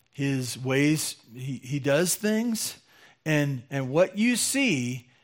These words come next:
in these two hundred years is one right after the other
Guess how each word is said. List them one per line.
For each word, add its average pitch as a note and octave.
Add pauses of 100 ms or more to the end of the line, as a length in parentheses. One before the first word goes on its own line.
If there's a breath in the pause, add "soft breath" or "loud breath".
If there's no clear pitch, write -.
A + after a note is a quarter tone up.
(200 soft breath)
in D3+
these D#3
two G3
hundred E3+
years B2+ (260 soft breath)
is A#2+
one D3
right D#3+
after D#3
the B2+
other G#2+